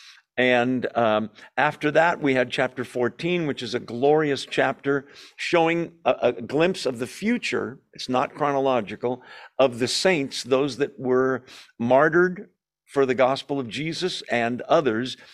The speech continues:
uh, with Jesus as he's returned to the Mount of Olives in Jerusalem, a flash forward instead of a flash back. Now we're in chapter fifteen, the shortest chapter, um, in this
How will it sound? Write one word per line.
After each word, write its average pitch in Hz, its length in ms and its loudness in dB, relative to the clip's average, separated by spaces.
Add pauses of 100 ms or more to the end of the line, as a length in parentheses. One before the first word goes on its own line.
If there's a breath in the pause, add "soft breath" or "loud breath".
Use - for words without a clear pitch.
(340 loud breath)
uh, 113 180 2
with 147 440 0 (220)
Jesus 131 600 -4
as 120 200 0
he's 123 220 -6
returned 160 520 -2
to 151 80 -4
the 120 80 -4
Mount 120 280 -2
of 123 120 -2
Olives 117 420 -2
in 113 180 -4
Jerusalem, 110 600 -4 (260 loud breath)
a 123 60 2
flash 131 640 -2
forward 143 440 2
instead 117 260 -4
of 113 80 -4
a 107 80 -6
flash 117 520 -2 (380)
back. 104 460 -2 (480 loud breath)
Now 139 520 4
we're 127 220 0
in 123 240 -2
chapter 143 640 -2
fifteen, 143 720 -4
the 104 80 -2
shortest - 640 0
chapter, 123 600 -2 (760 loud breath)
um, 110 320 0 (240)
in 151 420 2
this 131 320 0